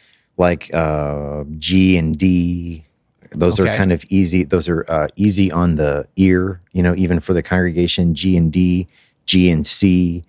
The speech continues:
Speaker 1: um, or E and A, you know, those are kind of
Speaker 2: Yeah.
Speaker 1: convert, those are chords that are,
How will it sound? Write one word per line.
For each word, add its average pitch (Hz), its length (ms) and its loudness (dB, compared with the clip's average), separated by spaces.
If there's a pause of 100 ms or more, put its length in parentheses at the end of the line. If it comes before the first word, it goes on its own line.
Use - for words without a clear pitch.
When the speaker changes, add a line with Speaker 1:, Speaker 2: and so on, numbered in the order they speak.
(440)
Speaker 1:
um, 71 600 -2
or 80 320 0 (100)
E 95 220 4
and 82 100 2
A, 87 580 0
you 85 100 -2
know, 80 120 2
those 90 260 0
are 87 80 -2
kind 92 220 -2
of 80 160 -2
Speaker 2:
Yeah. 127 200 -2 (300)
Speaker 1:
convert, 98 480 0
those 92 180 0
are 78 100 -6 (180)
chords 98 460 0
that 87 200 -4
are, 78 260 -2